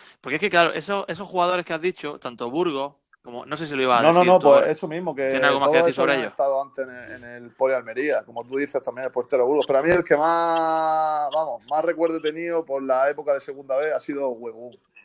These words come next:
Speaker 2: que dispu-, que disputó el Pichichi con, con Raúl
Speaker 1: Sí.
Speaker 2: Sánchez esa
Speaker 1: Yo
Speaker 2: temporada.
Speaker 1: recuerdo. Es verdad.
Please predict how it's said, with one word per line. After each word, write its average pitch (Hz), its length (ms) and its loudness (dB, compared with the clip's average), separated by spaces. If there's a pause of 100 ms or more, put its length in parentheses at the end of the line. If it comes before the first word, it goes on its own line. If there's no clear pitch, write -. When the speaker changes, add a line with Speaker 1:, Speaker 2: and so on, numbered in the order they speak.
(120)
Speaker 2:
que 127 300 4
dispu-, 135 320 0 (280)
que - 140 0
disputó 135 320 2
el 151 80 6
Pichichi 160 400 -2
con, 131 260 2
con 135 160 -2
Raúl 131 240 0
Speaker 1:
Sí. 123 100 -4
Speaker 2:
Sánchez 127 260 0
esa 131 80 -6
Speaker 1:
Yo 127 60 -2
Speaker 2:
temporada. 123 300 4
Speaker 1:
recuerdo. 147 420 6 (3000)
Es 120 80 -6
verdad. 107 260 -4